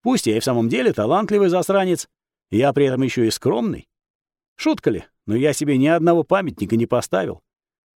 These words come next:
А ведь более столетия назад это было особенно модно среди королей. Потерев тыльной стороной ладони ушибленный лоб, я посмотрел на ошалевшую от моего представления Кайрил. «Даже слушать не хочу про побочные эффекты.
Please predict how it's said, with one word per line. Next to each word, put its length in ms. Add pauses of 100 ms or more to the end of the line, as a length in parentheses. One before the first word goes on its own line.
А 240
ведь 160
более 320
столетия 480
назад 560
это 200
было 300
особенно 540
модно 480
среди 380
королей. 500 (1400)
Потерев 440
тыльной 300
стороной 380
ладони 600
ушибленный 560
лоб, 260 (220)
я 200
посмотрел 520
на 140
ошалевшую 520
от 80
моего 240
представления 680
Кайрил. 480 (500)
«Даже 400
слушать 360
не 60
хочу 380
про 200
побочные 460
эффекты. 400